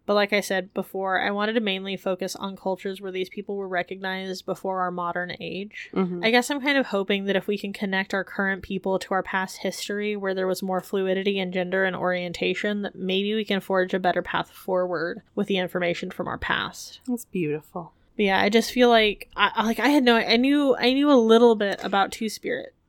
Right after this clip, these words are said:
Speaker 1: And that's all.
Speaker 2: Yeah.
Speaker 1: That's all. And I knew that there was the culture in, um, India that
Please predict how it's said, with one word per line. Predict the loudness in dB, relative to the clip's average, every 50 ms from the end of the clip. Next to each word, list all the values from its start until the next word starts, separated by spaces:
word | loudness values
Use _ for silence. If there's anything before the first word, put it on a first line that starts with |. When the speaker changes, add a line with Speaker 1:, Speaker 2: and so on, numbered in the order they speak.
| _ -2
Speaker 1:
And | -2 0 2
that's | 0 0 0 0
all. | 0 2 2 2 2 2 0 2
Speaker 2:
Yeah. | 2 4 6 8 6
Speaker 1:
That's | 6 4
all. | 2 4
And | 6 6 8
I | 8 6
knew | 6 4 2 2
that | 2 2 2
there | 4 6
was | 6 4 4
the | 2 -2 -2
culture | 0 0 0 0 0 0 0 0 -2
in, | -2 -4 -6 -4 -4 -4 -6 -6 -8 -10 -12 -14 -14 _ -6
um, | -2 -2 0 0 0 -2 -2 -4 -6 -10 -14 -16 -18 -18 -20 _ -2
India | 0 0 0 0 -2 -2 -2 -2 -2 -2 -4 -6 -10 _ _ _ -8
that | 0 4 4 6 6 4 2